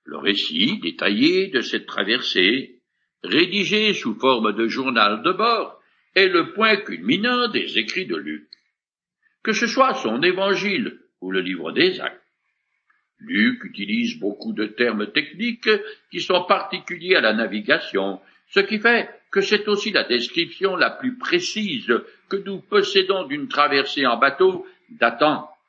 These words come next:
du monde antique. Ce récit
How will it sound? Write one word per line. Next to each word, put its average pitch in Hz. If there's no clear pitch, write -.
du 87
monde 95
antique. -
Ce -
récit 220